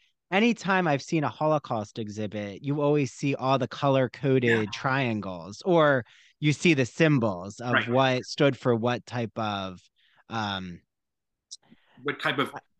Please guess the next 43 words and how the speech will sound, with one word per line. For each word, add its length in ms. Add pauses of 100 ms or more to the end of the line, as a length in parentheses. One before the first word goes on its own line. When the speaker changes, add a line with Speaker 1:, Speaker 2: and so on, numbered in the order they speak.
(260)
Speaker 2:
prison 260
Speaker 1:
type 240
of, 100
uh, 120
see, 220
Speaker 2:
Yeah. 60 (260)
Speaker 1:
what, 180 (220)
yeah, 160
what 240
type 220
of 160
person, 880 (220)
Speaker 2:
Yeah. 460
Speaker 1:
um, 160 (260)
has 120
been 160
forced 400
against 380
their 180
will 280
into 240
a 60
concentration 880
camp. 380 (160)
Speaker 2:
Mm-hmm. 240 (140)
Speaker 1:
Um, 540 (720)
Speaker 2:
And 80
Speaker 1:
yeah. 80
Speaker 2:
essentially, 360 (180)
and 100
essentially 380
these 220
archives 560
and, 160
and 100
kind 180
of 60
indicative 800
of 380 (280)
the 280
beliefs 760
of, 260
of 220